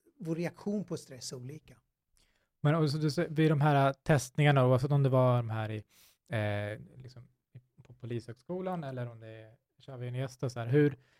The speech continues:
Speaker 2: hur går det till? Är det liksom, eh, Stroop-test eller har du
Speaker 1: Mm.
Speaker 2: något,
Speaker 1: Ja,
Speaker 2: eh?
Speaker 1: precis. Det, jag, jag, jag gillar de här papper och penna-testen.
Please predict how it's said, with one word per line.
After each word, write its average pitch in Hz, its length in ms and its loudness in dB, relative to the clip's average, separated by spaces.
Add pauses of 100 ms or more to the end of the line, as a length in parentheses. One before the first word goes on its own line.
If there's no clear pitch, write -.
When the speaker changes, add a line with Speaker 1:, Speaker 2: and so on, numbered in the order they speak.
(720)
Speaker 2:
hur 156 400 8
går 147 220 6
det 147 80 8
till? 156 320 6
Är 151 140 8
det 175 240 10
liksom, 135 480 4
eh, 123 420 4
Stroop-test - 960 0
eller 117 480 2
har 117 260 0
du 190 180 6
Speaker 1:
Mm. 233 60 0
Speaker 2:
något, 127 460 -6
Speaker 1:
Ja, 175 140 4
Speaker 2:
eh? 196 80 2
Speaker 1:
precis. 190 280 0
Det, 208 200 2 (540)
jag, 240 320 4 (360)
jag, 202 320 0 (560)
jag 202 760 -2
gillar 160 420 0
de 170 120 0
här 131 80 -4
papper 135 260 -10
och 123 80 -10
penna-testen. 139 600 -10